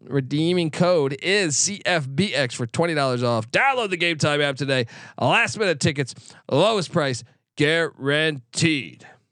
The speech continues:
We're also brought to you by DraftKings. Yes, you've waited all year,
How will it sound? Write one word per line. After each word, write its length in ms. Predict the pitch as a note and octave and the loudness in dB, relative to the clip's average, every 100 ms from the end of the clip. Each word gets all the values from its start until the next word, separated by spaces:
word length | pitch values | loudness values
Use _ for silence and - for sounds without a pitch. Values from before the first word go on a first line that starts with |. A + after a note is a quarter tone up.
| _ _ _ _ _ _ _ _ _ - - - - _ _ _ _ _ - | _ _ _ _ _ _ _ _ _ -20 -20 -18 -20 _ _ _ _ _ -2
We're 140 | E3+ | 2
also 340 | B3 C4 C#4 C4+ | 2 2 0 0
brought 300 | A#3+ B3 A3+ | 0 0 0
to 100 | A#3 | 0
you 100 | A3 | 0
by 520 | F3+ E3+ F#3+ G3 F#3+ - | 0 0 2 2 -2 -6
DraftKings. 1040 | D3+ C#3 D3 F3 G3+ - F3+ B2+ A2 A2 | -6 -2 0 0 -2 -2 -2 -2 -4 -6
Yes, 580 | A#2 F3 G#3 C3 - - _ _ - | 0 2 2 0 -4 -6 _ _ -4
you've 360 | C#3+ D#3 F3+ C3+ | -2 -2 -4 -12
waited 580 | C3+ G#2+ A3+ E3+ G2+ - - | -4 0 0 -2 -8 -12 0
all 340 | D#3 F3+ C#3 | 2 2 0
year, 600 | G#2+ A2+ F#3+ A3 G#3 | -4 -2 2 2 0